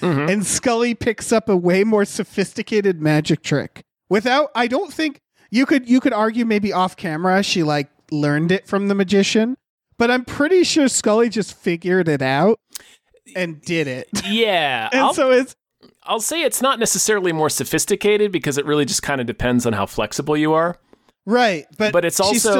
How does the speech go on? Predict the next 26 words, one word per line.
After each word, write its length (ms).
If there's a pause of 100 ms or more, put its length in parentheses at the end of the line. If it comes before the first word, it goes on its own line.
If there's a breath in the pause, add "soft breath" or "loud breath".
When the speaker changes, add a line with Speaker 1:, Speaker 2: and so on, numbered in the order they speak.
Speaker 1:
also 40
Speaker 2:
figured 320
it 100
out. 420
<laughs> 60
Speaker 1:
Right, 380
it's 160
also, 260
like, 200
the 80
kind 280
of 60
thing, 500 (720)
that's 160
like 140
a 40
schoolyard 720
trick, 400 (340)
right? 320
That's 220
like 120
somebody, 460
something 380
somebody 500
at, 80
like, 260